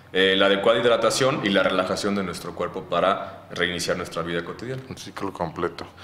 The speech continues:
Speaker 2: Hay que
Speaker 1: Ujú.
Speaker 2: dedicarle que una hora de ejercicio diario a prepararse para correr.
Speaker 1: Es lo más indispensable, sí, es lo más, lo más básico. Ya depende
Speaker 2: Incluyendo
Speaker 1: si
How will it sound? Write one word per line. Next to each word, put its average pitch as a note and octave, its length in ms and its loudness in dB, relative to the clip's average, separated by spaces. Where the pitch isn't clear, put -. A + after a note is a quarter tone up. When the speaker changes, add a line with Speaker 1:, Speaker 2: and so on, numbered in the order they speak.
Speaker 2:
Hay A#2+ 80 0
que A#2 60 -6
Speaker 1:
Ujú. B2 80 4
Speaker 2:
dedicarle G#2+ 300 2
que G#2+ 100 0
una A2 280 2
hora G#2 340 4
de F2+ 280 2
ejercicio F#2 460 -8
diario F2+ 420 0
a D#2 140 -4
prepararse E2 500 -2
para E2 160 -6
correr. G2 300 -6
Speaker 1:
Es E3+ 160 4
lo F3+ 140 4
más E3 320 4
indispensable, G2+ 640 2
sí, - 160 -4
es A#2+ 40 2
lo A#2+ 120 0
más, A#2 240 -2
lo G2+ 80 -2
más G2+ 160 -2
básico. F2 320 -4
Ya G#2+ 160 6
depende G#2+ 320 4
Speaker 2:
Incluyendo A2 160 4
Speaker 1:
si F#2+ 60 4